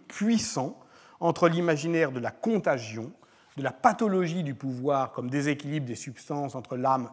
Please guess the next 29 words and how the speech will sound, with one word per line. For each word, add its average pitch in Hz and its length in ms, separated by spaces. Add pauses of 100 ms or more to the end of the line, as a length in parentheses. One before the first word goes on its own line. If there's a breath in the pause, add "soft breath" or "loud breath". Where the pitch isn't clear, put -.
et 151 80
le 127 120
corps, 123 440 (340 soft breath)
et 208 160
de 180 100
l'exacerbation 170 1080
paroxystique 151 960 (400 soft breath)
de 165 80
cette 180 220
fiction 262 640
théologique 160 760
de 151 80
l'hostie 147 420
profanée. 101 480 (880 soft breath)
Pour 226 140
en 277 80
rester, 233 420
euh, 147 280
aux 165 180
années, 180 320
euh, 131 200
quatorze 151 360
cent 139 540
soixante-dix, 151 760 (1040)
euh, 143 240 (520 loud breath)
il 175 100
suffit 262 280
de 240 80
comparer, 170 640